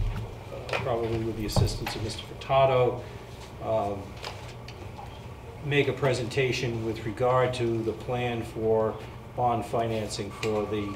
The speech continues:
high school building project. So, you know that, that there was a meeting with our financial advisor and certain recommendations were made, and I want, uh, the committee, this committee, to be, uh, the first to be aware of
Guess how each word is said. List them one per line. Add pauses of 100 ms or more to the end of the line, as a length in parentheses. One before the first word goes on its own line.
(360)
high
school
building
project. (680)
So, (880)
you
know
that, (300)
that
there
was
a
meeting
with
our
financial
advisor
and (400)
certain
recommendations
were
made,
and
I
want, (280)
uh, (600)
the
committee,
this
committee,
to
be, (720)
uh,
the
first
to
be
aware
of